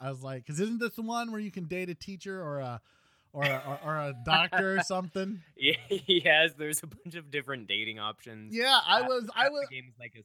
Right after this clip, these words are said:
Speaker 2: simulator.
Speaker 1: Yeah, I thought about it. I really did, but I thought better of it, and I actually, I, I went and bought, uh, number three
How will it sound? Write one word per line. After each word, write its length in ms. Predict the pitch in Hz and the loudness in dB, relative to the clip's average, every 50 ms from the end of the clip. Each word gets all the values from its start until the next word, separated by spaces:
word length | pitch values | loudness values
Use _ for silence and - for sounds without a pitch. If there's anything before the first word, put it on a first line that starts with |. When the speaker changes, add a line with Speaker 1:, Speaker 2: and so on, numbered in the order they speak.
| _ _ | _ _
Speaker 2:
simulator. 600 | - 104 107 107 107 107 107 107 110 107 107 107 _ - | -16 -14 -12 -12 -10 -10 -10 -10 -10 -10 -12 -14 _ -8
Speaker 1:
Yeah, 320 | 220 220 247 269 262 208 143 143 | -8 -6 -2 0 0 0 0 2
I 160 | 170 202 208 | 2 2 2
thought 320 | - - 202 208 240 262 | 2 -2 -2 0 0 -2
about 300 | 262 226 208 190 185 190 | -2 -2 -2 0 0 0
it. 80 | 208 208 - | -2 -4 -6
I 40 | 160 | -6
really 260 | 160 190 202 185 165 | -4 -2 -2 -4 -4
did, 220 | 151 170 175 160 | -4 -6 -8 -6
but 80 | 151 139 | -8 -8
I 20 | |
thought 240 | 135 - 160 156 143 | -6 -6 -6 -6 -4
better 240 | 156 151 147 147 139 | -4 -4 -2 0 -2
of 140 | 135 127 131 | -2 -2 -4
it, 120 | 135 - 151 | -8 -10 -8
and 320 | 127 127 123 123 120 131 - | -8 -8 -6 -8 -10 -10 -12
I 100 | 123 127 | -12 -12
actually, 500 | 127 131 139 - - - 143 135 131 131 | -10 -10 -12 -12 -12 -12 -10 -10 -10 -10
I, 80 | - 117 | -10 -12
I 200 | 113 117 104 113 117 110 | -12 -12 -12 -14 -14 -14
went 140 | 113 127 120 | -14 -16 -16
and 100 | 110 107 | -16 -16
bought, 160 | 117 117 117 _ 135 131 _ _ | -14 -16 -16 _ -20 -20 _ _
uh, 200 | 117 113 110 104 104 127 117 | -18 -16 -16 -16 -16 -14 -14
number 180 | 113 107 104 101 | -12 -12 -12 -14
three 260 | - 110 104 92 | -14 -14 -16 -16